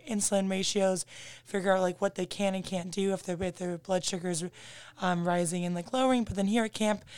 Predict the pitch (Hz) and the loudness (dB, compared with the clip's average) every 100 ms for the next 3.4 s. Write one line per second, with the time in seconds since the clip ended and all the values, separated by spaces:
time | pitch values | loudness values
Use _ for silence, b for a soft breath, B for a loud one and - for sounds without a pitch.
0 | B - 208 202 202 180 185 180 190 - | B 0 0 2 0 0 0 0 -4 -2
1 | 175 165 - 196 - 185 180 185 180 180 | -2 -2 -4 -4 -4 -4 -2 0 2 2
2 | 180 170 247 196 233 196 185 185 180 180 | 0 -2 -2 -4 0 2 4 4 2 -2
3 | 254 262 277 | -4 0 0